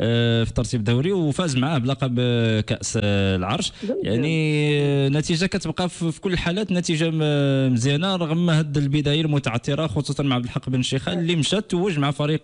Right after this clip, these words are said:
Speaker 1: آه، اتحاد، آه، العاصمة بلقب كأس الكونفدرالية الإفريقية لكرة ال-، ال-، القدم.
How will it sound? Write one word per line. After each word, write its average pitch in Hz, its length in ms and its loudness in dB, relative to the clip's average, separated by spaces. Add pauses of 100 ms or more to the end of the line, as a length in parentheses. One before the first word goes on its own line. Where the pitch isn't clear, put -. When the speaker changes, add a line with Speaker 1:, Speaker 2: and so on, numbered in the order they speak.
Speaker 1:
آه، 120 220 0 (360)
اتحاد، 135 480 0
آه، 123 560 2
العاصمة 127 480 -2
بلقب 147 360 -2
كأس 135 260 -2
الكونفدرالية 131 440 0
الإفريقية 135 480 0
لكرة 131 340 -2
ال-، 123 60 0
ال-، 110 520 2
القدم. 85 380 -2